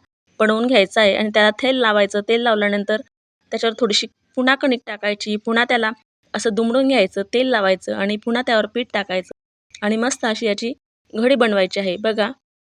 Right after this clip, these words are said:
आणि घडी बनवल्यानंतर याचे जे तोंड असतात ते आज सर्वात अगोदर मस्त असे चिटकवून घ्यायचे. त्याच्या अशा कड्या दाबल्याने काय होतं तर आपली पोळी अजिबात फुटत नाही आणि मस्त अशी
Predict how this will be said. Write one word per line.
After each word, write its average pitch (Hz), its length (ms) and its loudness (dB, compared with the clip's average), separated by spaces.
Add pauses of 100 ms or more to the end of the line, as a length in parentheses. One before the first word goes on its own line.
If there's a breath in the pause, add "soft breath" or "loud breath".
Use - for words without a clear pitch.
(140)
आणि 208 160 -2
घडी 240 220 4
बनवल्यानंतर 247 800 2
याचे 220 320 0
जे 233 120 2 (100)
तोंड 247 220 2
असतात 240 280 0 (120)
ते 226 160 4 (580)
आज 208 200 -2
सर्वात 240 360 0
अगोदर 226 400 2
मस्त 226 240 -4
असे 233 120 -2
चिटकवून 247 440 -2
घ्यायचे. 208 400 0 (960)
त्याच्या 247 240 2
अशा 262 180 -2
कड्या 247 260 4
दाबल्याने 240 400 2
काय 269 160 0
होतं 254 220 -2
तर 214 100 -2
आपली 233 220 -2
पोळी 233 300 4
अजिबात 220 320 0 (480)
फुटत 262 320 2
नाही 240 240 2
आणि 220 220 2
मस्त 226 380 -4
अशी 240 180 -8